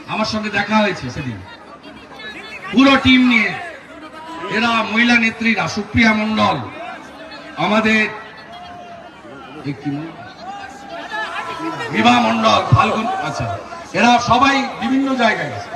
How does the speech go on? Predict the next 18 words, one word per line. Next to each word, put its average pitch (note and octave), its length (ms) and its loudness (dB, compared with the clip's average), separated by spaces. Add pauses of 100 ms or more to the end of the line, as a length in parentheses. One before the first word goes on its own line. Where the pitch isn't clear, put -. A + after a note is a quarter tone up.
(1160)
আমি G#3+ 240 4
জেলা A3+ 280 4
সভাপতি A#3 560 4
মান্যবর G#3+ 500 6
তাপস - 380 0
ঘোষকে A3 580 -2 (920)
অনুরোধ G#3 360 4
করব, A3 680 2 (580)
আজকে - 340 2
যারা G#3 200 4
জয়েন G3+ 400 0
করছেন, A3+ 440 -2 (540)
নিরঞ্জন G#3 460 -2
হালদার, G3+ 400 6 (560)
কার্তিক - 380 -2
মণ্ডল, G#3+ 520 4 (460)
তপন F#3+ 320 4
মিস্ত্রি, G#3+ 600 -4